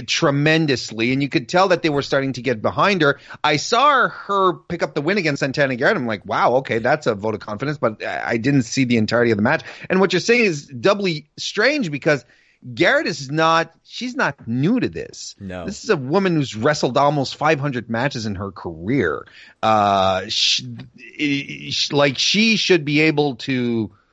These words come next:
Speaker 1: she should be able to make, uh, she should be able to make pudding out of vinegar at this point. Uh, it's very surprising to me.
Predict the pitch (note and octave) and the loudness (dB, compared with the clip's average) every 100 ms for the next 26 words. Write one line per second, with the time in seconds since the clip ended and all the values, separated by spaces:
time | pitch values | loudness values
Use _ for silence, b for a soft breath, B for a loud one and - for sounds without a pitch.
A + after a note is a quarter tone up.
0 | b - F3+ G3 D#3 E3 D#3 D3+ C#3+ C#3 | b -4 0 2 4 4 2 0 0 0
1 | - B2 A#2 A2+ A2 A2 G#2+ G#2 G2 G2 | 0 2 2 2 2 0 -2 -4 -4 -6
2 | G2 G2+ A2 - G3 E3+ D#3+ D3 D#3+ D#3 | -8 -10 -8 -6 -4 0 0 2 2 2
3 | C#3+ C3+ A#2+ B B - F3+ D#3+ D3+ A#2+ | 0 -2 -4 B B -2 0 2 0 0
4 | G#2+ C3+ F#3 D3 A2 G2 G2+ - G#2 G2+ | 0 -2 0 -2 -2 -4 -8 -10 -8 -6
5 | A#2 A#2 b b - A2 A2 A2 A2 C#3 | -6 -8 b b -2 2 4 4 4 0
6 | C#3+ D3 D3+ E3 G#3 A#3 - C#3+ D3+ G3 | -4 -6 -2 2 2 2 -4 0 2 2
7 | E3 C#3 B2+ A#2 A2 | 0 -6 -6 -6 -6